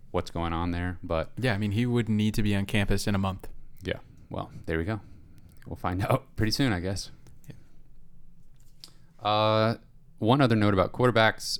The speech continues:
Speaker 1: Uh, twenty twenty-three four-star from Washington, uh, Jabari Johnson,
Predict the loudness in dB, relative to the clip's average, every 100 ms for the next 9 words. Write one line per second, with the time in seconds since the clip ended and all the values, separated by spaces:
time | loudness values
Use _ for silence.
0 | 0 2 2 0 -2 -2 0 0 2 2
1 | 0 -2 -2 0 -2 -4 0 0 2 2
2 | 4 4 0 -2 0 0 -2 -8 -12 -20
3 | -20 -16 -6 2 2 4 -2 -2 -4 -4
4 | -8 -16 -20 -20 -20 -16 -6 -2 0 -2
5 | -4 -8 -10 0 4 4 2 -2 0 -2
6 | -6 -8 -10